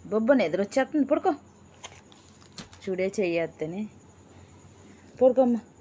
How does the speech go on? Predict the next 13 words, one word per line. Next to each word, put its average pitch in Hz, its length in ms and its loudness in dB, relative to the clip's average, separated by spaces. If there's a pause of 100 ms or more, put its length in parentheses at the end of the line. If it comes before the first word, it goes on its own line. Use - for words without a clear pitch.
(220)
పడుకో. 220 200 -8 (1200)
ఆ. 160 280 -6 (2750)
సిగ్గే 220 480 8
లేదు 294 240 10
వీడికి. 247 360 2 (760)
ఇక 185 60 4
అందరూ 226 460 8
చూస్తారు, 254 460 8
"చిచ్చి, - 520 -8
ఇచ్చి 190 340 -6 (100)
చార్లీ 185 300 8
బట్టలు 190 320 4
వేసుకోలేదు, 190 600 0